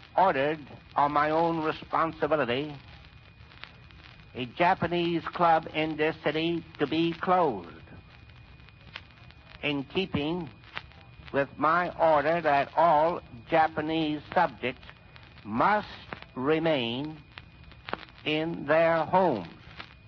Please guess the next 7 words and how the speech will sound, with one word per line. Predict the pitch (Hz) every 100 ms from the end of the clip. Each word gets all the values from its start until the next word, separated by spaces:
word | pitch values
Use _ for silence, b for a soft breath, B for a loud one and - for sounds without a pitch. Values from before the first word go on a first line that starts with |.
| - - - - - -
until | 135 135 127 - 185 131 135 151 - - - - - - - - - - - -
their | 135 131 123 -
status | 170 170 156 165 -
is | 147 147 131
determined | 131 - 143 123 123 90 - 87 - - - - - - - -
and | 131 127 - -
further | 175 170 143 143 143